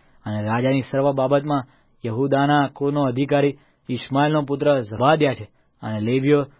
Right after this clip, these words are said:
તમારો હુકમ અમલમાં આશે. હિંમતથી વર્તો ને યહોવા નેકની સાથે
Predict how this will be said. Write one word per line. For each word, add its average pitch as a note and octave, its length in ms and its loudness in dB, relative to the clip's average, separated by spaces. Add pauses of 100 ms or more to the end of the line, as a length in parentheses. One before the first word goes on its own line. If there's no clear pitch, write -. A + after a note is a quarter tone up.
(140)
તમારો B2 360 -2
હુકમ B2 320 -6
અમલમાં B2+ 440 -2
આશે. B2+ 240 -2 (440)
હિંમતથી C#3+ 480 0
વર્તો D#3 440 0 (280)
ને G#2+ 240 -8
યહોવા B2 480 2 (520)
નેકની B2+ 520 -2
સાથે G#2+ 320 -6